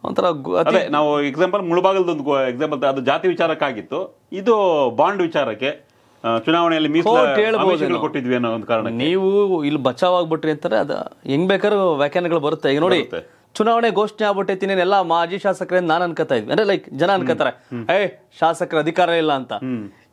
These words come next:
Speaker 1: ಈಗ ಎಡವಟ್ಟ ಆಗ್ಬಿಡುತ್ತೆ ಅಂತೆಲ್ಲ ರಾಜೀನಾಮೆ ಕೊಟ್ಬಿಟ್ಟೆ ಹೋಗ್ತಾರೆ. ಬಿ ಜೆ ಪಿ ಶಾಸಕ ಗೋಪಾಲ್ ಕೃಷ್ಣ ರಾಜೀನಾಮೆ
Speaker 2: ಹೌದು,
Speaker 1: ಕೊಟ್ರು.
Speaker 2: ಹೌದು, ಅಧಿಕೃತ ರಾಜೀನಾಮೆ
Speaker 1: ರಾಮಸ್ವಾಮಿ
Speaker 2: ಕೊಡ್ಲೇಬೇಕು.
Speaker 1: ರಾಜೀನಾಮೆ ಕೊಟ್ರು.
Speaker 2: ಹಾ.
Speaker 1: ಹಂಗ್ ಕೊಟ್ಬಿಟ್ಟು ಹೋಗ್ತಾವ್ರೆ.
Speaker 2: ಹ್ಮ್.
Speaker 1: So ಹಾಗಾಗಿ ಇದು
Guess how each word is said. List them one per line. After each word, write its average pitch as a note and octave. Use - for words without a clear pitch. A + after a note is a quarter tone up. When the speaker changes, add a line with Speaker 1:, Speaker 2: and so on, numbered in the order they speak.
Speaker 1:
ಈಗ D#3
ಎಡವಟ್ಟ A3+
ಆಗ್ಬಿಡುತ್ತೆ A3+
ಅಂತೆಲ್ಲ G#3+
ರಾಜೀನಾಮೆ G3+
ಕೊಟ್ಬಿಟ್ಟೆ G3+
ಹೋಗ್ತಾರೆ. F3
ಬಿ D3+
ಜೆ G3
ಪಿ F#3+
ಶಾಸಕ F#3+
ಗೋಪಾಲ್ F#3
ಕೃಷ್ಣ F3
ರಾಜೀನಾಮೆ F#3
Speaker 2:
ಹೌದು, G3
Speaker 1:
ಕೊಟ್ರು. F3+
Speaker 2:
ಹೌದು, D#3+
ಅಧಿಕೃತ F#3
ರಾಜೀನಾಮೆ F3+
Speaker 1:
ರಾಮಸ್ವಾಮಿ F3+
Speaker 2:
ಕೊಡ್ಲೇಬೇಕು. G3+
Speaker 1:
ರಾಜೀನಾಮೆ G3
ಕೊಟ್ರು. F#3
Speaker 2:
ಹಾ. A#2+
Speaker 1:
ಹಂಗ್ A3
ಕೊಟ್ಬಿಟ್ಟು A#3+
ಹೋಗ್ತಾವ್ರೆ. G#3
Speaker 2:
ಹ್ಮ್. A2+
Speaker 1:
So F#3+
ಹಾಗಾಗಿ F#3+
ಇದು F#3